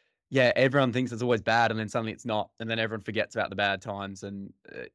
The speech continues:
again, it's a sort of a naive position for me to say it, but as soon as there's that slight tweak, it might be a week or two weeks where positive money flows back in.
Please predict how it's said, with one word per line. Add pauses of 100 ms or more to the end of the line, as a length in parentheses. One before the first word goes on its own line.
again,
it's
a
sort
of
a
naive
position
for
me
to
say
it,
but (120)
as
soon
as
there's
that
slight
tweak,
it
might
be
a
week
or
two
weeks
where
positive
money
flows
back
in.